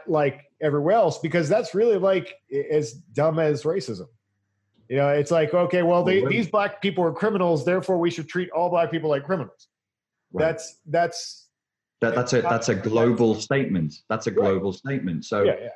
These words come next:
Speaker 2: when we move, when we move from the specific to the global, everything gets dumber.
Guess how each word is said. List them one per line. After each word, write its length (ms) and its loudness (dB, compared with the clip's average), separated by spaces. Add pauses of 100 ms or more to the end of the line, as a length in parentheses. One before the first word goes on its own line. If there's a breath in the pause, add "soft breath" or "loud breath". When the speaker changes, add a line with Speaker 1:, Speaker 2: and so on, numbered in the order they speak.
(100)
Speaker 2:
when 140 -2
we 100 -2
move, 500 2 (380)
when 160 4
we 100 6
move 300 4
from 160 0
the 80 2
specific 640 -2
to 100 -14
the 100 -2
global, 720 0 (760)
everything 440 0
gets 260 -2
dumber. 320 -2